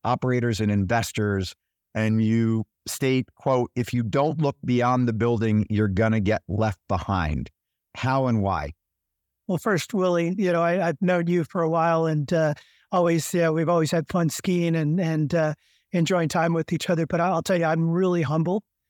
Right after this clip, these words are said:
Speaker 2: and honored to be here today. So this is, uh, for me, this is, this is such a big deal. So first of all, thank you very much for having me.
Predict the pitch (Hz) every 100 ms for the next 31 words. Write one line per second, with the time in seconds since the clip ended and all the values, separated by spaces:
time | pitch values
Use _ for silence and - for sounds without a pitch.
0 | _ _ - 180 170 170 160 147 170 156
1 | 135 - 151 131 - 175 170 185 170 131
2 | 165 160 156 _ _ _ 180 180 175 170
3 | 185 170 147 165 147 160 - 170 151 170
4 | 160 143 - 151 202 151 180 156 196 175
5 | 180 156 160 156 160 147 - 156 156 151
6 | 143 139